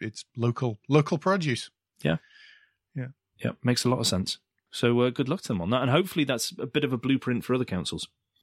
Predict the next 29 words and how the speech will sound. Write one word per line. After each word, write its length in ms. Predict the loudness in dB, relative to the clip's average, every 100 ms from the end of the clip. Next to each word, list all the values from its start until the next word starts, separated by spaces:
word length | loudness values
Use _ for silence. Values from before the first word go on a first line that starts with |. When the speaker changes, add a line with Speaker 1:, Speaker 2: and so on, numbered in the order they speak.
| 4
Speaker 1:
And, 160 | 6 6
and 140 | 2
if 140 | 2 2
you 100 | 2
are 80 | 0
clicking 280 | -6 -6
through 160 | -6 -6
to 60 | -6
the 60 | -2
Yes 260 | -2 -2
Auto 300 | -6 -4 -6
story 400 | -6 -6 -6 -6 -8
in, 240 | -10 -10
in 220 | -8 -8 -4
the, 240 | -6 -6 -12 -16 -16 2
in 140 | 4 4
the 80 |
show 160 | 4 4
notes, 180 | 2 0
then 140 | 0
do 180 | 2 0
keep 240 | 2 0
an 80 | 0
eye 220 | 0 0
out 100 | -2 -4
for 100 | -8
the 100 | -4
Groniad 560 | -2 -2 0 -4 -4
level, 340 | -4 -4 -6